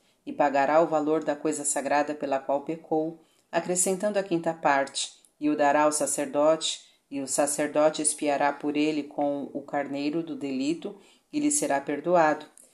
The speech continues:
E se alguma alma pecar e fizer um dos preceitos do Eterno daqueles que não se deve fazer, e não souber, e for culpado, então levará a sua iniquidade,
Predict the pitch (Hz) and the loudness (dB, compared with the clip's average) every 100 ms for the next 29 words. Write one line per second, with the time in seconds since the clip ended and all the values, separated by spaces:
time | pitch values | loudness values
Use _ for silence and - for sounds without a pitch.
0 | - - 147 - 139 127 143 147 156 170 | -20 -4 -2 2 0 0 -2 2 4 4
1 | 156 151 147 156 151 147 147 127 147 143 | 4 0 -4 0 0 0 -6 -4 0 0
2 | 147 175 170 - 151 - 165 160 151 143 | 0 -2 -4 -4 0 2 2 -2 -6 -6
3 | 143 139 147 151 147 131 139 - 160 156 | -6 -6 0 0 0 -8 -10 -10 -4 -2
4 | 147 147 - 143 139 - 143 147 185 - | -2 -2 -4 -4 -6 -6 0 0 0 -2
5 | 170 165 143 147 151 - _ _ _ 175 | -2 0 -2 -4 -6 -18 _ _ _ 0
6 | 185 190 240 - 226 147 131 123 - _ | 2 2 2 2 2 4 2 2 -6 _
7 | - 151 - 170 190 - 214 - 147 143 | -10 -10 0 2 2 -2 -8 0 4 4
8 | 143 151 - - 170 170 180 196 175 170 | 2 -6 -14 -2 -2 2 2 4 4 4
9 | 156 156 151 - 156 147 151 170 160 151 | 6 4 4 -2 -2 -2 -2 -2 0 0
10 | 147 - | -2 -4